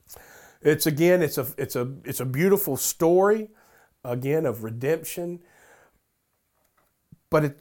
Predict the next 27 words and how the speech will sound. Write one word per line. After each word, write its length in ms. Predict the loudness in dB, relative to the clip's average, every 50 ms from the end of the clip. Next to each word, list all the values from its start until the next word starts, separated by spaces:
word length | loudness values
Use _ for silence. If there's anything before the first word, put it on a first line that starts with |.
| -4
it 160 | -2 0 2 4
also 340 | 4 4 4 2 0 -2
points, 420 | -2 -2 -2 -2 -2 -2 -4 -6 -10
again, 280 | -6 -4 -4 -4 -4
to 160 | -4 -4 -4 -2
our 160 | -2 0 0
ultimate 360 | 0 0 -2 -2 -4 -4 -4
redeemer 680 | -2 -2 -2 0 2 2 2 2 2 2 0 -2 -4 -8 _ _ -20 _ _ _ _
and 140 | -4 -2 -2
the 60 | -2
fact 400 | -4 0 2 4 4 4 2 0
that 120 | 0 0 0
it 120 | 0 -2
closes 760 | -4 -2 2 4 4 6 4 4 2 0 0 0 0 -2 -4 -8 -6
out 400 | -4 -2 0 0 -2 -2 -4 -4
the 80 | -2
book 640 | -2 0 0 0 0 0 0 -2 -4 -8 -18 -20 -20 _ _ _ _ _ _ _ _ _ _ _ _ _ _ _ _ _
with 160 | -6 -6 -6
the 60 | -6
genealogy 720 | -6 -6 -4 -4 -2 -2 -2 -2 -2 -2 -4 -4 -4 -6
of 140 | -6 -6 -4
David. 480 | -4 -2 -2 -2 -2 -4 -8 -12 -16 -18 _ _ _ _ _ _ _ _ _ _ _ -8
Because 420 | -6 -4 -2 0 0 0 0 -2 -6
from 540 | -8 -6 0 2 4 4 4 2 0 -2
this, 580 | 0 2 4 4 2 2 0 -4 -8 -8 -10 -14 _ _ _ _ _ _ _ _ _ _
um, 500 | -10 -8 -6 -4 -4 -4 -4 -6 -10 -16 -20 _ _ _ _ _ -8
marriage, 760 | -4 0 2 4 4 6 4 4 2 0 -2 -6 -10 -14 -18